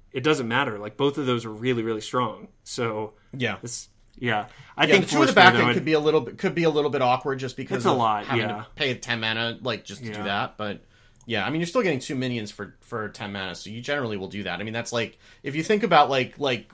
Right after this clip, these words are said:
Speaker 2: what you typically get from, like, a Dragon Queen Alexstrasza, right?
Speaker 1: Mm-hmm.
Speaker 2: Where
Speaker 1: Sure,
Speaker 2: you're,
Speaker 1: sure.
Speaker 2: you're, you're, you're, you're usually playing all three of those, but the stats probably add up to the, to these two.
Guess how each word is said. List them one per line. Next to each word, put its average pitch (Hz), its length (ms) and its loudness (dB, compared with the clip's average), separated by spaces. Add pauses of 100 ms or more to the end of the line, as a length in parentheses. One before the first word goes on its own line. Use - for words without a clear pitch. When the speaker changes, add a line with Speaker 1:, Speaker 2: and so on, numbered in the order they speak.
Speaker 2:
what 147 400 2
you 156 100 -8
typically 143 420 -8
get 123 200 -2
from, 139 120 -8
like, 120 120 -4
a 120 40 -6
Dragon 110 300 -4
Queen 110 200 -6
Alexstrasza, 80 680 -8 (420)
right? 104 260 0
Speaker 1:
Mm-hmm. 113 240 -2 (200)
Speaker 2:
Where 120 400 2
Speaker 1:
Sure, 147 160 0
Speaker 2:
you're, 151 140 4
Speaker 1:
sure. - 100 -10 (120)
Speaker 2:
you're, 175 180 2
you're, 208 320 2
you're, 185 360 0
you're 180 160 0
usually 208 340 2
playing 233 240 2
all 214 100 6
three 214 200 2
of 208 80 8
those, 208 200 4
but 147 160 -4
the 131 60 -8
stats 143 280 0
probably 143 200 0
add 123 200 4
up 135 160 -2
to 151 80 -6
the, 131 180 -4
to - 180 -14
these 135 220 -12
two. 190 340 -6